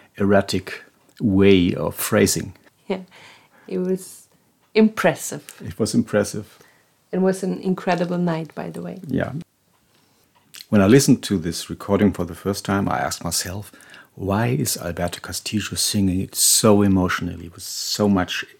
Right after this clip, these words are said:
Speaker 1: expression?" After I have read the lyrics, I got it.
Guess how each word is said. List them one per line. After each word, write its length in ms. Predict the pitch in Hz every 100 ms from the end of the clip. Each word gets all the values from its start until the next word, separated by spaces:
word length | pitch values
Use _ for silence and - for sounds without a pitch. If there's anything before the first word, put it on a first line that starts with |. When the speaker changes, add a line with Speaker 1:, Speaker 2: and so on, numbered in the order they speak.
| -
Speaker 1:
expression?" 580 | - - 113 98 82 90 _ _ _ - - _ _ _ -
After 280 | 98 90 95
I 160 | 82 80
have 160 | 82
read 240 | 82 82 - _ _ _ _ -
the 80 | 95
lyrics, 560 | 98 104 110 - - - _ _ _ -
I 80 | 92
got 240 | 87 -
it. 240 | - -